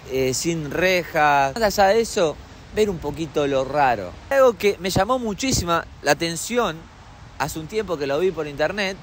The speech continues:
que es un barrio en Filadelfia, en el estado de Pensilvania, en donde ya el problema de drogas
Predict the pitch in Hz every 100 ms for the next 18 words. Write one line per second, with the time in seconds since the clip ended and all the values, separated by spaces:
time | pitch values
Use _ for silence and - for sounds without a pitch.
0 | - - 262 277 262 233 269 269 233 240
1 | 233 - - - - - - - 240 254
2 | 233 196 180 226 220 185 185 202 208 -
3 | 160 165 165 190 - 233 220 185 185 170
4 | 175 202 226 170 170 185 - - - -
5 | - - - 202 220 214 - 269 233 -
6 | 190 196 208 240 254 214 - 151 170 170
7 | 214 233 220 214